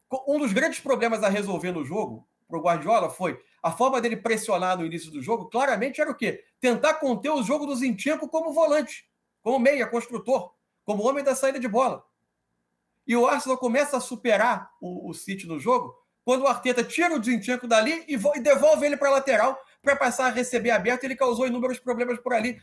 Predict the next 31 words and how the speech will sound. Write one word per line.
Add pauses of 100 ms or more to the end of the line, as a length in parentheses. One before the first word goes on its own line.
(140)
tirando
referência
do
que
era
a
pressão
que
o
Guardiola
tinha
planejado. (420)
E
o,
e
agora,
em
a
grande
maioria
dos
jogos
do
Arsenal,
o
Zinchenko
tá
resolvendo
problemas (300)
como
meio-campista,